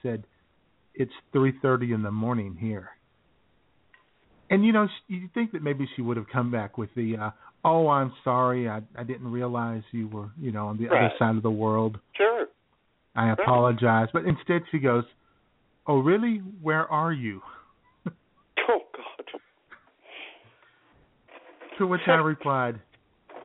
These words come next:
Speaker 1: "I have to pee," and I hung up on her. <laughs>
Speaker 2: Now, this is someone who knows you on Facebook, right?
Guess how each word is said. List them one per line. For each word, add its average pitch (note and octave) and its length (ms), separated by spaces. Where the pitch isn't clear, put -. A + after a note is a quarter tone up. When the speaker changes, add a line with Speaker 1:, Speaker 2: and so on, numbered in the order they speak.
Speaker 1:
"I C#3+ 140
have C3 280
to - 80
pee," A#2 480
and C#3 140
I B2 100
hung C#3+ 220
up D3 200
on C#3+ 200
her. G3 220
<laughs> - 60
Speaker 2:
Now, C#3+ 180
this G3+ 220
is A3+ 200
someone F3 320
who C#3+ 160
knows B2+ 220
you A#2 180
on G2 160
Facebook, D3+ 500
right? G#2 200